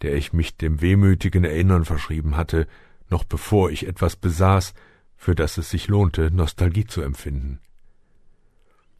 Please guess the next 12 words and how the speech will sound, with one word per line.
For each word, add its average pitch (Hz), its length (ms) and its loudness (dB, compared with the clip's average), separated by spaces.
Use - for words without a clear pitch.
»Wissen 80 320 0
Sie, 101 260 4
wie 95 100 4
meine 95 260 6
Verwandten 104 540 4
mich 117 180 2
zu 90 160 0
Hause 107 280 4
nannten?«, 120 520 2
fragte 78 340 -6
Signora 80 460 2
Angela. 78 560 -2